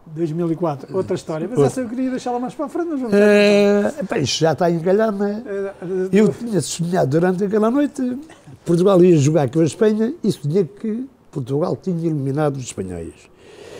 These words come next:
Speaker 2: E eu disse-me, se realmente isto for verdade, eu vou do portal da minha casa,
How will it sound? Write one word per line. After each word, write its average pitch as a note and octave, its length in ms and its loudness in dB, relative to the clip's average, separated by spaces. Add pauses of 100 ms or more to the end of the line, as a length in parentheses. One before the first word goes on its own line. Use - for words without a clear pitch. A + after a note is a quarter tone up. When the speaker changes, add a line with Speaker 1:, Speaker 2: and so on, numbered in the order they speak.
(380)
Speaker 2:
E D3 60 2
eu E3+ 60 8
disse-me, E3+ 400 4
se B2 80 0 (100)
realmente G3+ 540 4
isto E3 140 -4
for F3+ 140 4
verdade, F3 480 0 (880)
eu E3+ 160 6
vou C3+ 340 2
do A#2+ 200 0
portal D3 400 0
da C3+ 120 2
minha D#3 200 0
casa, D#3 440 -2